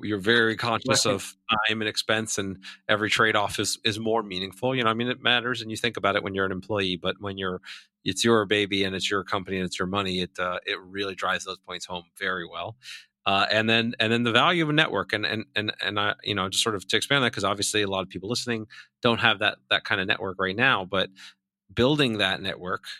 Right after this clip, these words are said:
Speaker 1: and being focused on whether that's going to work for another company or whether that's being involved in communities online and, you know, or when we can, going back to conventions and, you know, being able to start,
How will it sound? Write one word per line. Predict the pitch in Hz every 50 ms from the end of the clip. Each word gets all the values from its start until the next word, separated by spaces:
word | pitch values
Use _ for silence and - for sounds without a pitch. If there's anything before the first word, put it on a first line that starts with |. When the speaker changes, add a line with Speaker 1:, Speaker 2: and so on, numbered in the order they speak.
| - _ -
Speaker 1:
and | 101 95
being | 104 110 95
focused | - - 120 120 120 - 117 - -
on | 104 95 95 95 95 92 92 - - - - _ _
whether | 95 95 92 90
that's | 98 98 92 -
going | - 107 104 104 98
to | - 95
work | 90 95 95 92 95 -
for | - 101 98
another | 95 98 95 95
company | 95 - 143 143 139 135 131 131 127 127 123 123 120
or | 107 95 90 92
whether | 92 92 92 92 92 92 90 92
that's | 92 90 - -
being | - - 98 92 95 92 92
involved | 92 85 - 95 90 95 92 - -
in | - 92 90 87 - - - - _ _
communities | - 104 101 104 104 104 95 95 92 90
online | 95 92 95 101 120 135 139 131 127 123 123 120 117
and, | 104 92 87 87 85 - _
you | 98 98
know, | 92 90 90
or | 87 90 90 90 87 87 -
when | - 87 87 90
we | 90 85
can, | - - 87 87 92 95
going | 92 92 90 87
back | 87 95 92 -
to | -
conventions | - 98 101 131 143 131 - 135 120 110 104 98
and, | 98 90 87 - - - - _ -
you | 117
know, | 101 92
being | 82 - 117 117 113
able | 117 120 120 113
to | - 117
start, | 107 - - - - 107 110 113 -